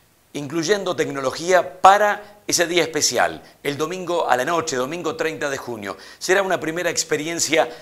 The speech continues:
de cara a lo que precisamente se va a realizar luego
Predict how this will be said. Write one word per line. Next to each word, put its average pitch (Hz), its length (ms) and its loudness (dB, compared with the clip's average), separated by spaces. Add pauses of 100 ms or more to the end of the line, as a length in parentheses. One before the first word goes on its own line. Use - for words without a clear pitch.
(120)
de 135 300 -6
cara 165 640 6
a 135 80 0
lo 139 180 -2
que 135 100 -4
precisamente 147 880 0
se 131 140 0
va 139 100 2
a - 20 2
realizar 139 420 0
luego 139 380 -4